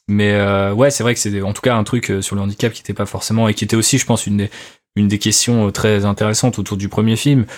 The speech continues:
euh, et, euh, qui est, bah, du coup, vu que là, maintenant, de toute façon, Sully a changé de corps,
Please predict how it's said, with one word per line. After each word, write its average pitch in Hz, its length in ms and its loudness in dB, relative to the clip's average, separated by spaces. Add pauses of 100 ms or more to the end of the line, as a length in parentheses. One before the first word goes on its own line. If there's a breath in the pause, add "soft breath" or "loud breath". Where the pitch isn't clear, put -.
(300 loud breath)
euh, 95 600 -2
et, 98 240 0
euh, 95 300 -2
qui 101 600 2
est, 98 120 0 (160)
bah, 101 180 0
du 95 100 -2
coup, 117 140 0
vu 104 140 -2
que 104 100 -6
là, 101 140 4
maintenant, 98 300 0
de 95 80 -6
toute - 100 -14
façon, 107 320 0
Sully 107 320 -2
a 101 60 0
changé 101 300 -2
de - 40 -10
corps, 127 320 2